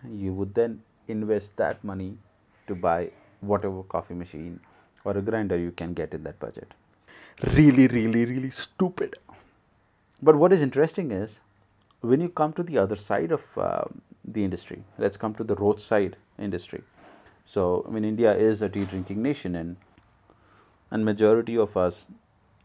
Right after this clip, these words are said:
drink tea, and specifically that cutting chai, which is available on the roadside. But if you ever notice, if you go to the same roadside stall and you ask for a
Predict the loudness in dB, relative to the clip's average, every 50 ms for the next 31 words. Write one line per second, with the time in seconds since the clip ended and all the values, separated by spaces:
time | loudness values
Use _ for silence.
0 | _ _ -14 -12 -6 -4 -4 -4 -4 -6 -10 _ -4 -4 -4 -4 -4 -6 -8 -6
1 | -6 -4 -4 -6 -8 -6 -4 -4 -2 -2 -4 -6 -6 -8 -8 -8 -6 -6 -4 -4
2 | -4 -6 -6 -8 _ -2 -2 -2 -2 -4 -8 -8 -6 -2 2 2 2 2 0 -4
3 | -12 -18 -20 -20 -20 -20 -20 _ _ _ _ -14 -14 -12 -10 -8 -8 -8 -8 -6
4 | -6 -4 -4 -4 -4 -4 -4 -4 -4 -4 -4 -2 0 0 0 0 -2 -4 -10 -10
5 | -10 -12 -14 -18 -20 _ _ _ _ -20 -20 -20 -20 -20 _ _ _ _ _ _
6 | _ 2 4 4 6 6 6 8 8 6 6 4 2 2 2 2 0 0 -2 -4
7 | -6 -6 -2 -2 -2 -2 -2 -2 -4 -6 -4 -2 0 2 2 2 2 2 2 2
8 | 2 0 0 2 2 0 0 -4 -6 -2 0 0 0 0 -2 -6 -8 -12 -12 -10
9 | -8 -6 -2 -2 -2 -2 -2 -4 -4 -4 -4